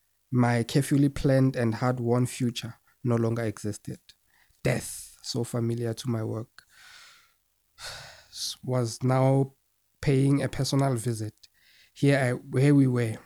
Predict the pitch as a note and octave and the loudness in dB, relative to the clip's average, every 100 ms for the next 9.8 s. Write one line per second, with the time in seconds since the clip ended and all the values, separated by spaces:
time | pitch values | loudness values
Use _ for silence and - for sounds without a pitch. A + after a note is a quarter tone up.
0 | _ - C3+ B2+ C3 - C3+ C3 C3+ - | _ -2 2 2 0 -2 -2 -2 -4 -2
1 | A#2+ A2+ - - _ _ - A#2 A#2 B2+ | -4 -4 -12 -16 _ _ -6 -2 2 0
2 | B2 A#2 B2+ - C3+ A2 - B2 A#2 B2 | 2 2 0 2 0 0 -6 -6 -4 -2
3 | B2 - - B2 A2+ A#2 - B2 A#2 A2+ | -4 -6 -2 -2 0 -4 -4 -4 -4 -4
4 | A2 A2 A#2 - _ _ - - _ _ | -6 -10 -12 -12 _ _ -20 -20 _ _
5 | _ - D#3 D3+ D#3 D3 D#3 C#3 - C#3+ | _ 2 8 10 8 6 4 2 2 2
6 | C3 C3 B2 A2+ B2+ C3+ B2+ - A#2+ A#2+ | 2 2 2 2 2 2 2 0 -2 0
7 | B2 A2+ B2+ B2+ C3 C3+ C3 C3 B2+ B2+ | -2 2 4 6 4 2 0 0 -2 -4
8 | - C3+ B2+ A#2 - B2+ B2+ A#2+ - B2+ | -2 0 0 -2 -2 -2 0 -2 -4 -6
9 | - - B2+ B2 B2 - - | -4 -2 0 0 -4 -6 -14